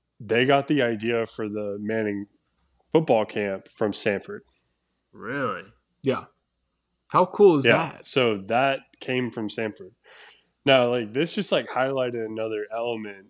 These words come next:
Speaker 1: Like
Speaker 3: Archie, Archie was at a camp. Uh, Bo-, so Bobby
Speaker 1: Yeah,
Speaker 3: Bowden
Speaker 1: it was
Speaker 3: had
Speaker 1: Bobby
Speaker 3: a
Speaker 1: Bowden's
Speaker 3: Q B
Speaker 1: camp,
Speaker 3: camp
Speaker 1: yeah.
Speaker 3: at
Speaker 2: Really?
Speaker 3: Samford, and Archie went, attended.
Speaker 1: Yeah.
Speaker 3: And he's like, "Oh, this is such a good idea." Now,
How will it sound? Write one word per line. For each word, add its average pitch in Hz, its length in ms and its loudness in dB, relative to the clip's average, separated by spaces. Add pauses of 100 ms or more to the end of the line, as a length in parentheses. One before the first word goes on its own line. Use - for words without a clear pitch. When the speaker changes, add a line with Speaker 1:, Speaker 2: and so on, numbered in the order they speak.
(680)
Speaker 1:
Like 104 200 -10 (320)
Speaker 3:
Archie, 156 640 2
Archie 175 240 4
was 165 140 0
at 135 100 2
a 113 40 -6
camp. 143 480 -2 (360)
Uh, 123 260 -4
Bo-, - 240 -6
so - 140 0
Bobby 131 340 4
Speaker 1:
Yeah, 98 100 4
Speaker 3:
Bowden 131 400 4
Speaker 1:
it 110 40 -8
was 113 160 -2
Speaker 3:
had 123 80 -2
Speaker 1:
Bobby 104 260 4
Speaker 3:
a 98 40 -4
Speaker 1:
Bowden's 135 340 0
Speaker 3:
Q 147 100 0
B - 0 -
Speaker 1:
camp, - 120 -4
Speaker 3:
camp 123 220 -2
Speaker 1:
yeah. 101 80 -6
Speaker 3:
at 110 160 -4
Speaker 2:
Really? 123 140 0
Speaker 3:
Samford, - 240 -8 (160)
and 135 100 -6 (100)
Archie 131 400 0
went, 110 360 -10 (100)
attended. 123 480 -6
Speaker 1:
Yeah. 98 260 4 (300)
Speaker 3:
And 139 100 -2
he's 139 140 -2
like, 127 140 -6
"Oh, 139 200 -4
this 127 200 -6
is 123 100 -4
such 139 220 -2
a 135 40 -4
good 127 200 -2
idea." 123 440 -2 (960)
Now, 120 420 0